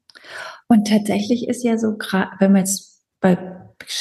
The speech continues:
bleiben wir mal auf organisationaler Ebene, aber das lässt sich ja auf private Ebene auch übertragen,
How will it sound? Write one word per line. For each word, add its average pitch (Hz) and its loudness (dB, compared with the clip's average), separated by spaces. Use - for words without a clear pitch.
bleiben 196 4
wir 208 6
mal - 2
auf 180 -2
organisationaler 196 0
Ebene, 226 4
aber 185 2
das 196 -2
lässt 202 -2
sich - -8
ja 185 0
auf 180 -8
private - -2
Ebene 190 2
auch - -4
übertragen, 202 0